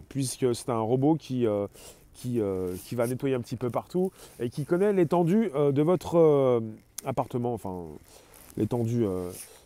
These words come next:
euh, comment vous rangez chez vous, comment sont disposées les pièces, euh, ce genre de choses. Il y a aussi des tondeuses robots. Pour allumer la télé, ça va être compliqué, hein.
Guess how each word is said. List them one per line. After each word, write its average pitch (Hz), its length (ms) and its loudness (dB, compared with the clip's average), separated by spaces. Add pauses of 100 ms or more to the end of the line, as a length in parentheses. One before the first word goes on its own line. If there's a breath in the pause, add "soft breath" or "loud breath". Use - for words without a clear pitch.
(300 loud breath)
euh, - 60 -10 (240)
comment 127 200 -6
vous 117 180 -6
rangez 131 280 -2
chez 139 180 -2
vous, 160 360 4
comment 135 240 0
sont 127 180 -6
disposées 127 380 0
les 117 80 2
pièces, 131 540 0
euh, 92 440 -6
ce 92 60 -10
genre 110 100 -4
de 107 60 -2
choses. 92 260 -10 (3000 soft breath)
Il - 80 -2
y - 20 2
a 143 40 4
aussi 143 180 -2
des 170 120 6
tondeuses 190 340 6
robots. 151 300 6 (2500)
Pour 165 160 0
allumer 175 200 6
la 175 120 6
télé, 170 240 8
ça 170 120 4
va 151 60 4
être - 40 -6
compliqué, 127 460 2
hein. 104 80 -2